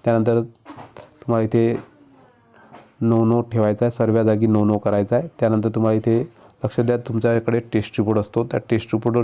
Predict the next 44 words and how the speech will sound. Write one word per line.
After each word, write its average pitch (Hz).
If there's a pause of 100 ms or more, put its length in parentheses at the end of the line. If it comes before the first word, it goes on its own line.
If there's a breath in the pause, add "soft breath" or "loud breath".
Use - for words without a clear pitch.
जे 110
काही 110
तुमचं 110
युनिट 104
दिलं 104
असेल, 110
ते 113
तुम्हाला 104
इथे 101
टाकायचं 101
आहे. 120 (460 loud breath)
तर 113
झिरो -
ते 117
पन्नासच्या 110
जर 107
दरम्यान, 104
झिरो 104
पॉइंट 110
पन्नासच्या 104
दरम्यान 104
जर 107
तुम्ही 104
टाकलं, 104
तर 110
तुमचं 104 (500 loud breath)
जे, 113 (1300)
अं, 101 (120)
चलन 113
आहे, 113
ते 120
चलन 107
तुम्हाला 110
फक्त - (460 loud breath)
नऊशे 110
ते 117
हजार 107
रुपयाच्या 110
आसपास 107
तुम्हाला 107
चलन 104
येऊ 104
शकते. 110
जर 107